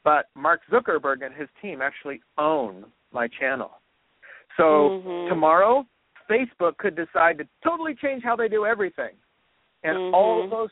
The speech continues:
Speaker 1: people I'm connected with on Facebook, I don't have
Speaker 2: Mm-hmm.
Speaker 1: the ability to connect with them anymore. And a lot
Speaker 2: Right,
Speaker 1: of
Speaker 2: we
Speaker 1: people are
Speaker 2: don't
Speaker 1: like,
Speaker 2: have their
Speaker 1: "What?"
Speaker 2: email addresses.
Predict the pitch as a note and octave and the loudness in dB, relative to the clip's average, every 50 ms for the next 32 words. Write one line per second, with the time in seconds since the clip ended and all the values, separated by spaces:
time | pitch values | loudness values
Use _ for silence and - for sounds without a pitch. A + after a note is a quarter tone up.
0 | _ - B3 A#3+ - G#3+ F#3 F3+ F3 F3 - - F3+ E3+ E3+ E3+ - E3+ F3 E3 | _ -10 -10 -8 -6 -6 -6 -6 -6 -8 -8 -10 -6 -6 -6 -6 -6 -8 -8 -6
1 | E3 D#3+ D#3 - F3+ F#3 F#3+ _ - G#3+ A#3+ A#3+ - _ _ _ _ _ _ _ | -6 -6 -6 -8 -10 -10 -10 _ -4 -4 -4 -4 -8 _ _ _ _ _ _ _
2 | _ _ _ _ _ _ _ - E3+ G3+ A3 G#3 F#3+ F#3 F3+ F#3+ D#3+ - F#3 F#3+ | _ _ _ _ _ _ _ 2 2 2 2 0 -4 -6 -6 -6 -4 -4 -4 -4
3 | E3 D#3+ D3 D3+ D#3 D#3 D#3 D#3+ E3+ D#3+ - F#3 F#3 G#3+ A#3+ A#3+ - D#3 C3+ C3 | -6 -6 -6 -6 -6 -6 -6 -8 -10 -10 -10 -8 -6 -6 -6 -6 -6 -8 -6 -6
4 | A#2+ A2+ A2 G#2 G2+ G2 D2 - - - _ _ _ _ _ _ _ _ _ _ | -8 -10 -10 -12 -12 -14 -14 -16 -16 -20 _ _ _ _ _ _ _ _ _ _
5 | _ _ _ - - - D3 D#3+ E3+ F3+ G3 G3 A#3 B3+ C4 C#4 C4+ C4+ C4+ C4 | _ _ _ -6 0 4 6 8 8 8 8 6 4 4 4 4 6 6 6 6
6 | C4 C4+ A#3+ C4+ C#4 C#4 C#4+ D4+ - E4+ G4 - E4+ D#4+ D4+ C#4+ C#4 B3+ A#3+ A3 | 6 4 4 4 4 6 6 6 6 6 6 6 4 4 6 6 6 6 4 2
7 | - A3 A3+ G#3+ G#3+ G3+ G3 - - G3+ F#3 F3 E3 D#3 D#3 D#3 | 2 2 4 4 4 2 0 -2 -4 -2 0 2 2 2 0 -2